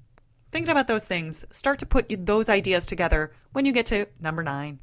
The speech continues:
And then number ten, number ten really goes with number nine, but they're slightly different. You have the phrasing, and then you have dynamics. Let your understanding of the phrasing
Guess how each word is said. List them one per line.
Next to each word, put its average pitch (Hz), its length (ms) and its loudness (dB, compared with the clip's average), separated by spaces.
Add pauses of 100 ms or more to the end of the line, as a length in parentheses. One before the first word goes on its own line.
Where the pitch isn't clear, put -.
(920)
And 269 120 2
then 339 100 4
number 339 180 2
ten, 254 540 4 (220)
number 330 180 8
ten 285 340 6
really 226 200 4
goes 208 320 2
with 220 280 4
number 208 240 0
nine, 156 360 -4 (280)
but 285 220 4
they're 247 160 2
slightly 277 420 0
different. 208 360 -4 (160)
You 208 100 -2
have 190 160 0
the 185 80 0
phrasing, 226 600 0 (400)
and 247 140 0
then 262 140 2
you 269 80 2
have 226 180 0
dynamics. 175 640 -6 (280)
Let 240 260 4
your 320 120 0
understanding 269 600 0
of 269 80 -2
the 226 80 0
phrasing 175 560 0